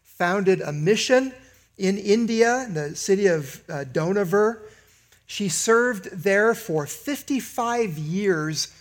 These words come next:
without a furlough. And she wrote thirty-five books about the missionary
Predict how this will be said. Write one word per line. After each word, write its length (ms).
without 720
a 80
furlough. 720
And 120
she 140
wrote 320
thirty-five 920
books 420
about 400
the 60
missionary 680